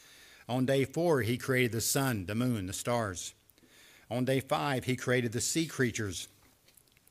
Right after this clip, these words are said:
and birds. On day six, he created the cattle, creeping things, beasts of the field, on day six, he also created man.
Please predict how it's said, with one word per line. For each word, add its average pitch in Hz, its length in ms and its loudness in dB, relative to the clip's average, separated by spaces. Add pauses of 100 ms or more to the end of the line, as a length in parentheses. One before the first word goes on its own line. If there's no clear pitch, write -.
(180)
and 110 160 0
birds. 117 460 0 (600)
On 113 200 0
day 117 160 2
six, 156 320 2
he 135 100 0
created 117 440 -2
the 98 80 -8
cattle, 147 580 0 (240)
creeping 139 360 0
things, 123 500 -2 (120)
beasts 127 280 -2
of 113 100 -4
the 110 80 -6
field, 113 400 -4 (720)
on 139 200 0
day 151 140 4
six, 190 340 -2
he 151 100 0
also 147 320 2
created 113 540 0 (160)
man. 131 500 -2